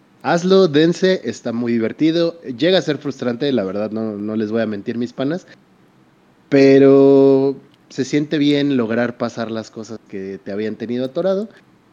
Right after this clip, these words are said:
Y, pues, probablemente ustedes sean mucho mejores que yo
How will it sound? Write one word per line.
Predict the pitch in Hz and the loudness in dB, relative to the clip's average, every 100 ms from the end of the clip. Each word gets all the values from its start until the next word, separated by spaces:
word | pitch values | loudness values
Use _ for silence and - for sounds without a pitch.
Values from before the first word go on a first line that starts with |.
| _ _ _ | _ _ _
Y, | 131 123 123 123 120 | 2 6 6 6 4
pues, | 120 113 107 | 2 -2 -2
probablemente | - 117 123 135 139 147 143 143 | -2 0 2 4 2 2 0 -4
ustedes | 131 151 165 160 | -2 -2 0 -2
sean | - 127 127 | -2 -2 2
mucho | 135 135 139 | 0 -2 -4
mejores | 131 135 143 143 | -4 -2 -4 -4
que | 196 | -4
yo | 269 | -4